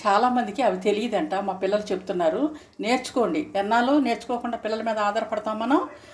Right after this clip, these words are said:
మనం నేర్చుకోవాలి, లైక్ చేయాలి, షేర్ చేయాలి, సబ్స్క్రైబ్ చేసుకోవాలి. చూడండి మరేంటో వచ్చారండి మళ్ళీ నేను.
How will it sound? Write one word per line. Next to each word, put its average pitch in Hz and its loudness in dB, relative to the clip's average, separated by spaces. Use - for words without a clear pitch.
మనం 220 4
నేర్చుకోవాలి, 262 4
లైక్ 240 0
చేయాలి, 262 0
షేర్ 226 0
చేయాలి, 226 -2
సబ్స్క్రైబ్ 220 -2
చేసుకోవాలి. 160 -2
చూడండి 262 2
మరేంటో 226 2
వచ్చారండి 196 2
మళ్ళీ 165 0
నేను. 208 0